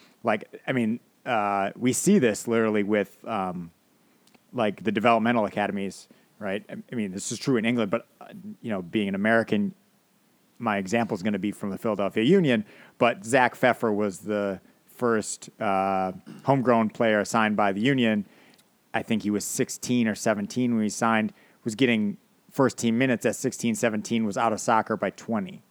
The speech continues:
or twenty-one. So, like, he just didn't develop. He did, he was slow as a sixteen-year-old. He got slower. You know, he, he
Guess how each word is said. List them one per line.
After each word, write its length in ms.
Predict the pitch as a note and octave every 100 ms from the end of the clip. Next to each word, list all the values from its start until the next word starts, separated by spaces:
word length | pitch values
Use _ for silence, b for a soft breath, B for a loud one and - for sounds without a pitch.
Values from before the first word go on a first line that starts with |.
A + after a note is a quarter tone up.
| _ -
or 60 | -
twenty-one. 760 | - A2+ G2 G#2 G#2 C2 - _ b b b
So, 180 | D3+
like, 300 | C#3 A#2 G#2 - b
he 180 | B2+ C#3
just 200 | C#3+ -
didn't 180 | D#3 D3+
develop. 540 | C3 D#3 D#3 D3 - - b b
He 200 | - B2
did, 240 | A2+ C3 D3
he 180 | A#2+ A#2+
was 200 | A#2+ -
slow 600 | - C3+ D3 C#3 C3 B2+
as 120 | A#2+
a 60 |
sixteen-year-old. 920 | A2+ C3+ - C3 B2+ B2 A#2+ A2+ G2+ - b b _ _ _ _
He 300 | - A#2 A#2+
got 320 | G#2+ A#2 G#2+
slower. 800 | - - C#3 C3+ A#2 A2+ A2 G#2+ - b -
You 120 | B2+
know, 140 | A#2 G#2
he, 180 | C3 -
he 100 | C#3